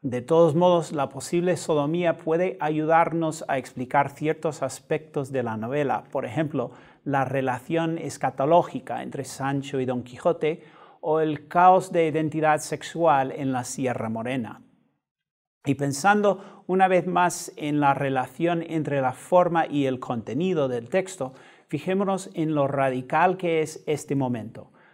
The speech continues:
Gracias a un narrador expresadamente extraño a él,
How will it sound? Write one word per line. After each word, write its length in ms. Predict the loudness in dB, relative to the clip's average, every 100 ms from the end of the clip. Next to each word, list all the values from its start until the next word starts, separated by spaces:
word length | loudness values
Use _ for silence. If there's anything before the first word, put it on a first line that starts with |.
| _
Gracias 640 | -6 4 6 6 0 -2 -4
a 120 | 0 2
un 160 | 2 6
narrador 580 | 6 8 6 4 2 -4
expresadamente 1080 | -10 -8 -8 -8 -2 2 2 2 -2 -2
extraño 680 | -4 -6 -2 2 2 2 2
a 140 | 2
él, 320 | 2 0 -4